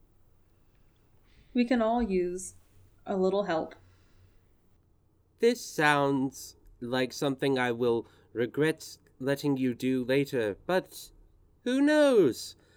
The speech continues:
Speaker 2: I'm just the ship. That's all I'm good for, just the ship.
Speaker 1: Blue makes a mental note to mess with her programming later. <laughs>
Speaker 2: <laughs> Uh,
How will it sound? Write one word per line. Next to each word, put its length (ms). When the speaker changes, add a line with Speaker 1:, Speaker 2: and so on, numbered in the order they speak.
Speaker 2:
I'm 320
just 320
the 80
ship. 340
That's 260
all 220
I'm 280
good 260
for, 440
just 440
the 120
ship. 520
Speaker 1:
Blue 160
makes 300
a 40
mental 340
note 360
to 480
mess 300
with 120
her 120
programming 600
later. 460
<laughs> 60
Speaker 2:
<laughs> 880
Uh, 500